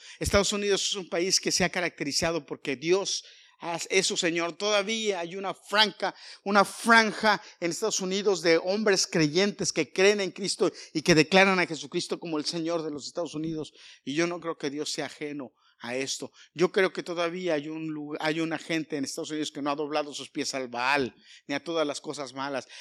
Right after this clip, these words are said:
sino un remanente que cree firmemente que Jesucristo es el Dios de los Estados Unidos de América. Yo lo creo y yo soy parte de eso.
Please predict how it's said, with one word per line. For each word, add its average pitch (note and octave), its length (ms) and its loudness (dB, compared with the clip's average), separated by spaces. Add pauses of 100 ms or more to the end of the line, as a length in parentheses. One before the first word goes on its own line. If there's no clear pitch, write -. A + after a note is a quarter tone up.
(100)
sino E3 300 -2
un F#3 100 -4
remanente F3 680 2
que D3 200 -4
cree F#3+ 240 8 (400)
firmemente G3+ 760 6
que E3+ 220 -4
Jesucristo D3 480 -6
es D3+ 120 -4
el D3+ 100 -2
Dios C3+ 180 -2
de B2+ 160 0 (220)
los C#3+ 160 -4
Estados D3+ 320 -2
Unidos C#3+ 220 -6
de D3+ 40 -6
América. D3+ 320 -4
Yo D#3+ 140 2
lo G3+ 160 0
creo G3 440 10 (200)
y G3 80 -4
yo G3 100 4
soy G3 160 4
parte G3 380 0
de E3 180 2
eso. F#3+ 220 -2